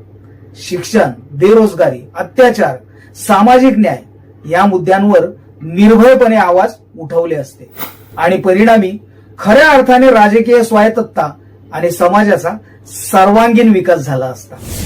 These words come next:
डॉक्टर आंबेडकर म्हणाले होते, "राजकीय सत्ता ही समाजाच्या उन्नतीचं सर्वोच्च साधन आहे."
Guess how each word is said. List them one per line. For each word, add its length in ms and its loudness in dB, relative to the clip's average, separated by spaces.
डॉक्टर 180 -4
आंबेडकर 460 2
म्हणाले 320 4
होते, 340 -2
"राजकीय 640 0
सत्ता 480 -2
ही 100 2
समाजाच्या 720 0
उन्नतीचं 640 2
सर्वोच्च 640 -2
साधन 300 -6
आहे." 220 -16